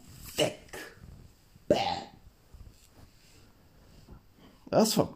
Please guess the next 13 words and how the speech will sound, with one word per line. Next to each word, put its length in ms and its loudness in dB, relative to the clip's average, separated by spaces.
cool. 340 -2
Und 120 6
dann 80 6
haben 120 6
wir 60 8
zusammen 360 0
ein 100 -12
Foto 280 4
gemacht. 680 0
Und 280 6
dann 160 6
hat 140 4
sie, 300 8